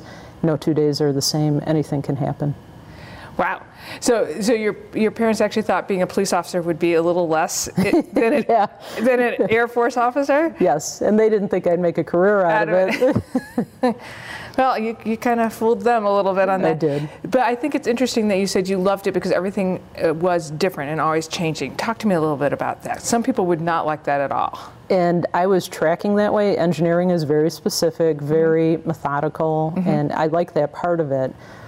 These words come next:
Speaker 1: But the police work part of it is you try to plan everything out, and then anything can happen, so you gotta react to it. So it's a lot of, um, being prepared, doing everything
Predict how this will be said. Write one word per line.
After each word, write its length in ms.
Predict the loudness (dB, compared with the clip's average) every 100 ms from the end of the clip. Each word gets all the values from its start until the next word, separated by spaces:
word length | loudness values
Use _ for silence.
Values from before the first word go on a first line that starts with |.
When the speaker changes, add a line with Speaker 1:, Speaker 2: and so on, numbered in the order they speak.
| -6
Speaker 1:
But 160 | -4 -4
the 60 |
police 380 | 0 0 0 0
work 180 | -2 0
part 260 | -2 -2
of 80 | 0
it 260 | 0 0 0
is 320 | 2 0 -2
you 80 | -4
try 180 | -2 -2
to 60 |
plan 300 | -2 0 0
everything 420 | 0 0 -2 -2
out, 300 | 0 0 -2 -6 -4
and 180 | 0 0
then 220 | 0 -2 -2
anything 360 | -2 -2 -4
can 160 | -4 -6
happen, 540 | -4 -4 -2 -2 -4
so 320 | -4 -2 0 2
you 140 | 0
gotta 240 | 0 -2
react 480 | 0 0 0 0 -4
to 160 | -2 0
it. 200 | -2 -4
So 200 | -2 -2
it's 160 | -2 -2
a 60 |
lot 240 | -2 -2 -2
of, 360 | -2 -4 -6 -4
um, 320 | -4 -4 -8 -12 -20 -14 -2
being 140 | 0
prepared, 580 | 0 -2 0 0 2 0 -4 -18 -18 -8
doing 180 | -2 0
everything 520 | 0 0 0 0